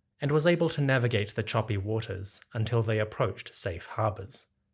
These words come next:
Again, much of this will come down to your personal perspective and your view of the late eighteenth dynasty.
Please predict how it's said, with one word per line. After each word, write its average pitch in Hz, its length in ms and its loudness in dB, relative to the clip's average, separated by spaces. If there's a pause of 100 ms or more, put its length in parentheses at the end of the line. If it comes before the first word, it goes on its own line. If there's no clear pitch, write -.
(180)
Again, 127 480 0 (160)
much 135 240 6
of 110 160 4
this 117 240 0
will 123 140 0
come 117 260 0
down 107 260 0
to 113 140 -6
your 107 240 -2
personal 120 600 2
perspective 107 720 -6 (280)
and 151 400 4
your 156 200 4
view 110 520 -4
of 120 240 0
the 120 120 0
late 113 440 0
eighteenth 98 440 -6
dynasty. 98 580 -2